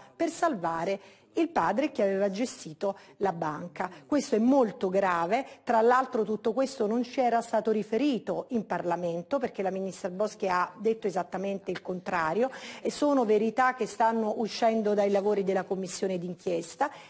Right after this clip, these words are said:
e quindi confermano i conflitti gravissimi di interesse e la necessità immediata di dimissioni.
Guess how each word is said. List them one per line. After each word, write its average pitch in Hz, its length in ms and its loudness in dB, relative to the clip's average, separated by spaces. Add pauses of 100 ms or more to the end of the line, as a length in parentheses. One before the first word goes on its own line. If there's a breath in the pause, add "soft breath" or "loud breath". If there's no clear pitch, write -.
e 277 320 2
quindi 320 600 4 (340)
confermano 202 1040 0 (120)
i 294 120 2
conflitti 226 600 -2
gravissimi 196 640 0
di 185 80 -6
interesse 214 720 -2
e 262 300 -2
la 233 280 0 (400 loud breath)
necessità 269 920 4
immediata 233 840 2 (160)
di 262 180 2
dimissioni. - 600 -2